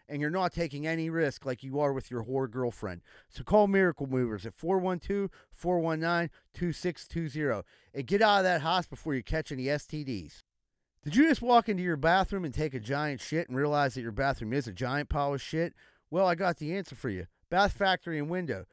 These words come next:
You dream it and they build it. Bath Factory and Window, four one two, nine five one, three nine three nine. From your bathroom to your windows, transform your home with Bathroom Factory and Window.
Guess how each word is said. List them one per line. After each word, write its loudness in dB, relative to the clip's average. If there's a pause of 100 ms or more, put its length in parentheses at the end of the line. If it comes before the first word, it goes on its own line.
(140)
You 2
dream -2
it -2
and -4
they 2
build 4
it. -6 (280)
Bath 4
Factory 2
and -2
Window, 0
four -2
one -2
two, -2
nine -2
five 0
one, -2 (280)
three -2
nine 0 (100)
three -4
nine. -6 (240)
From -4
your 4
bathroom 2
to -2
your 0
windows, 0
transform -6
your -4
home -4 (200)
with -10
Bathroom -2
Factory 0
and -4
Window. -4